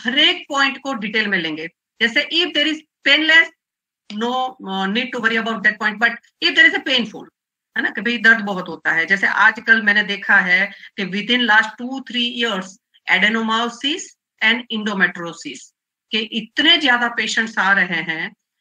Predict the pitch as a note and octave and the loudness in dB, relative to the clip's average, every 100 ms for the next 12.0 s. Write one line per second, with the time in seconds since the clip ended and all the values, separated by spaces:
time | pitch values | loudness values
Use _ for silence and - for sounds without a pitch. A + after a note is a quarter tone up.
0 | _ - A#3 A#3+ A#3+ B3 A#3+ - - F#3 | _ -6 -2 2 2 0 -6 -20 -14 -4
1 | F#3+ F#3+ F#3 F#3 F#3 F#3 G#3+ D4 D#4+ - | 0 0 0 -2 -4 -4 0 0 0 -2
2 | C#4 D4 D4 D4 B3+ A#3 A#3+ A#3+ B3+ A#3 | 0 2 2 0 4 2 4 -2 -4 -6
3 | A3+ C4 B3+ A3+ A#3 B3 A#3 B3 A#3+ B3 | 0 2 4 4 0 0 -10 -12 -8 -8
4 | - A3+ B3 G#3 G3+ - D3+ D3+ C#3+ D3+ | -4 -4 0 0 0 -2 0 -2 -4 -6
5 | D#3 - D4+ D4+ _ _ - G3+ G#3 G#3 | -4 0 0 -2 _ _ -14 -8 -6 -8
6 | G3+ _ _ - G#3 B3+ D4 C#4+ B3 C4 | -10 _ _ -4 -2 2 2 2 0 -2
7 | B3+ A3+ A#3+ B3 A#3+ B3 C4+ C#4 C#4+ _ | -4 -2 0 -2 -8 -10 -6 -6 -6 _
8 | _ - A3+ A#3 A#3 A3+ A3+ G#3+ F#3 G3+ | _ -8 -2 0 0 0 0 -2 -10 -6
9 | B3 G3 G3+ A3 A3 G#3 G#3+ - G3+ A3 | -4 -4 -6 -2 -2 -2 -6 -8 -12 -8
10 | G#3+ G3+ G3 G3+ G3+ - G#3 F#3+ A3 C#4+ | -2 -2 0 -2 -4 0 0 2 0 0
11 | _ - G#3+ F#3+ G3 B3 C#4 A#3 A3 B3+ | _ -6 -2 0 2 2 2 2 2 -2